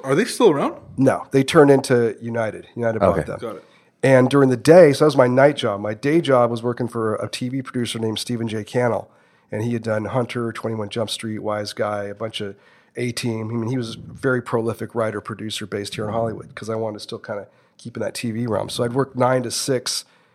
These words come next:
Speaker 2: in Hollywood. I would drive. I li-, had a little tiny apartment in Inglewood, or off Inglewood Avenue in, uh, West L A.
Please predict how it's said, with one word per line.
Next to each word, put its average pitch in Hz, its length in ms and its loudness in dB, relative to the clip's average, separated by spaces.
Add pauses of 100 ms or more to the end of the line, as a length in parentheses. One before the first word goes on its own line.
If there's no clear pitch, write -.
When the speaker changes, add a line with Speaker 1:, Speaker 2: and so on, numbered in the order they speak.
(140)
Speaker 2:
in 117 80 -2
Hollywood. 113 540 4
I 113 100 0
would 107 140 -4
drive. 123 640 0 (360)
I 127 80 -2
li-, 131 220 0
had 131 100 2
a 123 40 4
little 127 340 2
tiny 123 440 0
apartment 113 440 -2
in 104 60 -6 (100)
Inglewood, 107 480 -6
or 117 120 -2
off 117 200 -4
Inglewood 117 340 -4
Avenue 107 400 -6
in, 98 140 -10
uh, 101 160 -8
West 110 240 -8
L 113 160 -2
A. 110 200 -4